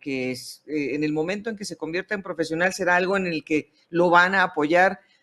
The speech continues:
le van a dar las mejores herramientas, lo van a ayudar en sus posiciones, o ya se va a mejorar con el, con el paso del tiempo. Pero también me llamó mucho la atención que tú pusiste también en tus, eh, historias y en tus posts en Instagram,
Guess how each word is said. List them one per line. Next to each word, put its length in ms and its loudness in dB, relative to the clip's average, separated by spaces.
le 120 0
van 160 4
a 60 4
dar 160 4
las 100 -2
mejores 380 -4
herramientas, 560 -2
lo 80 0
van 160 -4
a 60 -4
ayudar 340 -4
en 80 -2
sus 140 -12
posiciones, 580 -4
o 60 0
ya 180 4
se 140 -2
va 80 2
a 20 0
mejorar 400 2
con 160 -6
el, 200 -2
con 140 0
el 140 0
paso 240 6
del 200 2
tiempo. 440 4
Pero 220 6
también 280 6
me 100 2
llamó 260 4
mucho 220 0
la 80 6
atención 580 0
que 220 6
tú 180 -10
pusiste 720 -4
también 300 -2
en 160 -4
tus, 380 -8
eh, 100 -6
historias 840 0
y 40 0
en 80 0
tus 200 -6
posts 400 0
en 100 2
Instagram, 560 -2